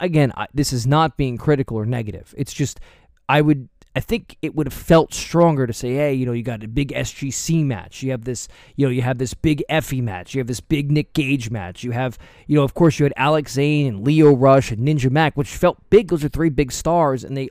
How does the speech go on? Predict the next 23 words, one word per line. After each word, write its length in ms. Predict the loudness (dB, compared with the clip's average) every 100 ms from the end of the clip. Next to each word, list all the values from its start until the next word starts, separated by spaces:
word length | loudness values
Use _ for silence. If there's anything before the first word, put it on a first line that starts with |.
| -4
all, 440 | 2 2 4 0
they 120 | -2 0
all 240 | 4 4
had 140 | 2
a 60 | -2
great 320 | -4 -6 -4
match 320 | -4 -6 -6
against 260 | -10 -16 -14
each 80 | -12
other. 180 | -10 -4
And 60 |
obviously, 360 | -2 -2 -4 -4
you 100 | -2
wanna 220 | -2 -2
have 160 | -4 -6
surprises, 640 | -8 -4 -2 -2 -4 -8
Thunder 260 | -12 -16 -6
Rosa, 540 | -4 -2 -2 0 0 -4 -20
Lio 260 | -12 -10 -8
Rush, 500 | 0 4 4 2 -4 -20 -20 -18
the 80 | -6
Briscoes. 720 | 0 0 0 2 4 2 -2 -10 -18 0
But 160 | 2